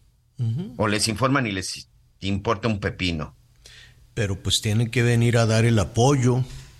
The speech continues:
Speaker 1: aunque digan que no. Y, pe-, pues,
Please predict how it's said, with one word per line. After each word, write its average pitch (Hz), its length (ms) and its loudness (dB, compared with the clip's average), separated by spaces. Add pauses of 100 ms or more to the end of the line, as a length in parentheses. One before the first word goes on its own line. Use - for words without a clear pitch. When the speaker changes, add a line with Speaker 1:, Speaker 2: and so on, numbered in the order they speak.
(280)
Speaker 1:
aunque 98 380 -2
digan 110 340 4
que 117 160 0
no. 107 280 2 (1120)
Y, 98 320 4
pe-, - 200 0 (140)
pues, - 420 0